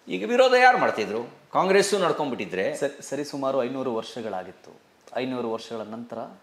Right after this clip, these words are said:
Speaker 2: ಮತ್ತಲ್ಲಿ ರಾಮ ಮಂದಿರ, ಭವ್ಯ ರಾಮ ಮಂದಿರ, ನಿರೀಕ್ಷೆಗೂ ಮಿಗಿಲಾಗಿ. ಯಾರು ಏನು ಹೇಳ್ಬೋದು? ರಾಜಕಾರಣ ಬೇರೆ. ರಾಜಕೀಯ ಹೊರ್ತಾಗಿ ನೋಡೋದಾದ್ರೆ ರಾಮ ಮಂದಿರ ಕಟ್ತಾರೆ ಅಂತ ಯಾರು ನಂಬಕ್ ರೆಡಿ ಇರ್ಲಿಲ್ಲ ಹತ್ತು ವರ್ಷದ ಹಿಂದೆ. ಯಾ-, ಯಾರು, ಯಾರು ರೆಡಿ ಇರ್ಲಿಲ್ಲ.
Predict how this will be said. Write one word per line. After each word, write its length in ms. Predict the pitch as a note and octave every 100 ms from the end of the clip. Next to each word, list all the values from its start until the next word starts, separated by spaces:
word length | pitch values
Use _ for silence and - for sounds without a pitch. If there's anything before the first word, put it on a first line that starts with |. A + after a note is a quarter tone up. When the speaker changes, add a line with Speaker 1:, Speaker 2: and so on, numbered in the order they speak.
| _ _ _ _ _ _ B2
Speaker 2:
ಮತ್ತಲ್ಲಿ 540 | A#2+ - A2 G#2+ F#2+ _ _ _ -
ರಾಮ 300 | A2 A2+ A2+
ಮಂದಿರ, 320 | F#2+ F#2 F2 - -
ಭವ್ಯ 280 | A#2 A#2+ B2+
ರಾಮ 240 | A2 G#2
ಮಂದಿರ, 320 | G2+ F2+ F2 E2+ - -
ನಿರೀಕ್ಷೆಗೂ 600 | A2+ C3+ C#3+ - C#3 F#3
ಮಿಗಿಲಾಗಿ. 500 | D3 G#2 F2+ D#2+ - - _ _ _ _ _ -
ಯಾರು 300 | B2 B2 D3
ಏನು 140 | C3
ಹೇಳ್ಬೋದು? 300 | B2+ G#2 G#2
ರಾಜಕಾರಣ 500 | A2 C#3+ - D#3 D3
ಬೇರೆ. 300 | A2+ F#2 F2
ರಾಜಕೀಯ 360 | F#2+ C3+ - F3
ಹೊರ್ತಾಗಿ 420 | B2+ B2+ - F3+
ನೋಡೋದಾದ್ರೆ 720 | C#3+ B2+ G#2+ G2+ F3+ - - - _ _ _ _ _
ರಾಮ 240 | - C#3 E3
ಮಂದಿರ 300 | E3 D#3+ D#3+
ಕಟ್ತಾರೆ 460 | D#3+ D3+ - E3+
ಅಂತ 120 | E3+ E3
ಯಾರು 100 | D3
ನಂಬಕ್ 380 | B2 D3 D#3+
ರೆಡಿ 160 | C#3 C3+
ಇರ್ಲಿಲ್ಲ 260 | B2+ A2+ F#2+
ಹತ್ತು 180 | -
ವರ್ಷದ 180 | B2 A#2+
ಹಿಂದೆ. 240 | G2+ F#2 - _ _ _ _ _ _ _ _ _ _ _ _ - B2+
ಯಾ-, 160 | F#3+
ಯಾರು, 160 | A3 A#3
ಯಾರು 180 | G#3+ A3+
ರೆಡಿ 180 | G3+ A#3+
ಇರ್ಲಿಲ್ಲ. 520 | A#3+ E3+ G2 D#2